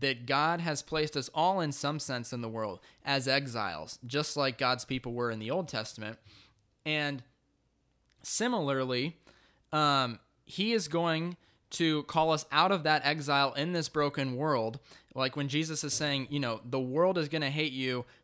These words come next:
because of my name." God is gonna call us out of this temporary exile, you might say, and place us in a eternal kingdom where his glory and his name reigns,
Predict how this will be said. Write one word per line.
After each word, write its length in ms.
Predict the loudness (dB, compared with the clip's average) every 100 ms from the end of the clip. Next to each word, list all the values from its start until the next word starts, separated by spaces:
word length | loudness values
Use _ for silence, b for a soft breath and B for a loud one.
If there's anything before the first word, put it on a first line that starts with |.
| -6
because 300 | 0 0 0
of 140 | -2
my 180 | -2 -2
name." 380 | -2 -2 -4 -6 b b -4
God 240 | 2 4 2
is 100 | 0
gonna 160 | -4
call 320 | -2 0 2
us 100 | 2 2
out 180 | 2 2
of 160 | 0
this 340 | 0 0 0 -8
temporary 540 | -4 -2 0 0 0 0 0
exile, 480 | 0 2 2 2
you 160 | 0 -2
might 240 | -4 -4
say, 380 | -4 -4 -4 -6 B B B
and 180 | -4 -4
place 340 | 0 0 2 0
us 220 | -2 -4 _
in 200 | -2 -2 -2
a 200 | 0 0
eternal 680 | -2 -4 -2 0 2 0 -2
kingdom 640 | -2 -2 0 0 0 -2
where 180 | -2 0
his 260 | 0 -2 -4
glory 580 | -4 -2 0 0 0
and 160 | 0 0
his 180 | -2 0
name 300 | -2 0 -2
reigns, 400 | -2 -2 -4